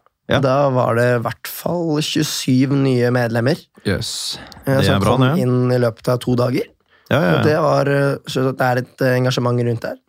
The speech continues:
Speaker 1: Mm.
Speaker 2: er jo positivt.
Speaker 1: Det er
Speaker 2: Og så
Speaker 1: kjempebra.
Speaker 2: skal det nevnes at det kan aldri bli for mange bastionærer, eller?
Speaker 1: Nei, det
Speaker 2: Så
Speaker 1: kan det
Speaker 2: det
Speaker 1: ikke. Eh, vi har jo sittet med det der Hersens medlemsregistre. Det er ganske mange inaktive medlemmer,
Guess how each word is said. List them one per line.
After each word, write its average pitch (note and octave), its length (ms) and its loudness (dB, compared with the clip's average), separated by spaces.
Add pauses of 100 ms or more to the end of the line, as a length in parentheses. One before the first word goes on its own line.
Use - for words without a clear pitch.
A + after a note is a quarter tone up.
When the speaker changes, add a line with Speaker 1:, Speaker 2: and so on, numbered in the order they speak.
(220)
Speaker 1:
Mm. C3 220 4
Speaker 2:
er B2+ 120 2
jo B2+ 260 2
positivt. - 680 -6 (240)
Speaker 1:
Det - 160 0
er C3 80 4
Speaker 2:
Og B2+ 60 4
så B2 40 2
Speaker 1:
kjempebra. B2 340 2
Speaker 2:
skal B2+ 260 0
det B2+ 80 2
nevnes A#2+ 320 0
at A#2+ 80 -4
det B2 100 -2
kan C3 100 0
aldri A#2 240 -2
bli A#2+ 120 0
for B2+ 260 -2
mange A2 300 -2 (340)
bastionærer, A2+ 560 -2 (280)
eller? A#2+ 260 0 (240)
Speaker 1:
Nei, B2 100 2 (320)
det A2 120 0
Speaker 2:
Så A#2+ 40 0
Speaker 1:
kan B2 100 0
det B2+ 140 2
Speaker 2:
det - 60 -2
Speaker 1:
ikke. G#2 340 -2
Eh, G2+ 880 0
vi G#2 80 0
har G#2 80 2
jo G#2 80 0
sittet F2 320 -6
med G2 100 0
det F#2 160 2
der F#2 60 0
Hersens F#2 320 -2
medlemsregistre. E2+ 800 -2
Det A2 80 0
er G#2 100 0
ganske F#2+ 180 -4
mange G#2 240 2
inaktive E2+ 540 0
medlemmer, D#2+ 480 0